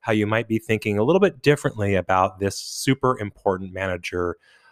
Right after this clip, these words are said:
uh, relationship. So let's dive right in with my typical top six, uh, best practices, my tips and tricks to make sure that this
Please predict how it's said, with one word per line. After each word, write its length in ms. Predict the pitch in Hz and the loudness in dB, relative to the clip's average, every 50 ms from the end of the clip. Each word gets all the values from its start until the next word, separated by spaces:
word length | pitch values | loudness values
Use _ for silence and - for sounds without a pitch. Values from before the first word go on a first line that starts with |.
| _ _ - | _ _ -2
uh, 120 | 92 90 87 | -2 0 0
relationship. 580 | 90 90 90 90 87 90 92 85 - 92 87 - | 0 0 0 0 -2 -2 -4 -4 -4 -4 -2 0
So 100 | - 123 | 2 2
let's 200 | 156 151 - - | 2 2 0 0
dive 420 | - 110 110 107 107 107 110 104 - | 0 2 2 4 4 2 2 2 0
right 260 | 98 101 95 95 95 98 | 0 2 2 2 2 0
in 80 | 92 | 0
with 180 | 92 90 - - | 0 0 0 2
my 300 | 98 95 95 95 95 95 | 2 4 4 4 2 2
typical 400 | - - 143 147 147 - 147 139 | 2 0 0 0 2 2 2 0
top 360 | 135 - 120 123 135 - - | 2 0 0 -2 -2 -2 -2
six, 560 | - - - 143 139 139 - - - - - 127 | -2 0 2 2 0 0 -2 -4 -4 -2 0 2
uh, 140 | 113 107 | 2 2
best 280 | 95 110 110 110 - - | 4 2 0 0 -2 -4
practices, 500 | - 113 113 - - 110 110 120 110 - | -4 -4 -4 -4 -4 -2 -2 -2 0 0
my 140 | 107 101 98 | 2 0 0
tips 400 | - - - 117 - - - - | 0 0 -2 -2 -2 -2 -2 -4
and 100 | 101 92 | -4 -2
tricks 300 | - - 98 - - - | 0 0 0 0 -2 -4
to 120 | - 104 | -4 -2
make 180 | 98 95 92 - | 0 0 0 0
sure 220 | - - 101 98 | 0 2 2 2
that 200 | 92 95 90 92 | 2 2 2 4
this 340 | 104 104 104 - - - | 4 4 4 4 0 -6